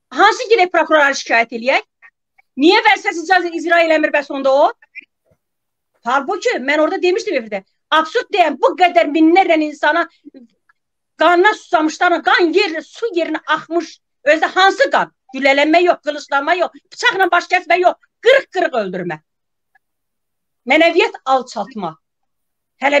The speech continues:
bir dənəsini baş prokuror gücü çatıb içəri qoyum. Mən özümü asıb öldürərəm o Kamran Əliyevin özünə. Dedim, istədə dedim, yenə deyirəm. Üçcə gün mənə onu versinlər, o ixtiyarı. Görsün nə qəşəng yerinə yetirə bilirəm.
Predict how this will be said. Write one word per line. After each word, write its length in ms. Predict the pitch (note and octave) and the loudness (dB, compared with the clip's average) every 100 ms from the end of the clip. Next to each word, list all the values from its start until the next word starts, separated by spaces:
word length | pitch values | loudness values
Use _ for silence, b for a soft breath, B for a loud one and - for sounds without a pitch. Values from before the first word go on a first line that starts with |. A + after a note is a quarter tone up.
| A3+ | -2
bir 200 | F#4+ A#4+ | -2 0
dənəsini 380 | D#4 D4+ - D#4 | 2 0 -4 -4
baş 180 | D4+ - | -4 -4
prokuror 420 | C4+ C4+ C4+ C4 | -8 -4 -4 -6
gücü 200 | A3+ B3 | -8 -16
çatıb 240 | A#3 B3 A#3 | -14 -16 -8
içəri 220 | A#3 G#3+ | -8 -8
qoyum. 140 | G3+ b b | -10 b b
Mən 200 | E4+ G#4 | 2 2
özümü 180 | D#4+ D4 | 2 0
asıb 240 | C4+ B3+ | -2 -4
öldürərəm 340 | A#3 A3 F3+ F3+ | -2 -2 -2 -6
o 40 | |
Kamran 340 | - F#3+ F3+ E3+ | -8 -6 -4 -4
Əliyevin 360 | D#3 D3+ D#3 | -6 -10 -10
özünə. 200 | C#3+ C#3+ - _ _ _ _ _ - | -12 -14 -18 _ _ _ _ _ 0
Dedim, 280 | D4+ F4 G4+ - | 0 2 -2 -8
istədə 320 | D4 - E4+ | -8 0 2
dedim, 240 | F4 F4 F4+ | 2 4 4
yenə 200 | D#4+ A3+ | 4 2
deyirəm. 260 | A#3 A3 b - F4 | -2 -4 b 0 0
Üçcə 260 | - G4+ F#4 | 0 -4 0
gün 120 | E4 | 2
mənə 240 | D#4 D4+ | 2 2
onu 220 | C#4+ C#4 | 2 0
versinlər, 420 | C4 C#4 - F4+ - | 0 -4 -2 -2 0
o 140 | C#4+ | 0
ixtiyarı. 540 | B3 A3+ - E3+ D#3 D#3 _ _ | 0 -4 -4 -4 -4 -10 _ _
Görsün 320 | F4 F4 A4 | -2 0 0
nə 80 | F#4 | 0
qəşəng 240 | G4 - A3+ | 0 -6 -4
yerinə 220 | A3+ G3 | -4 -6
yetirə 260 | F3 D#3+ D3+ | -8 -8 -10
bilirəm. 260 | D3+ C#3 | -10 -20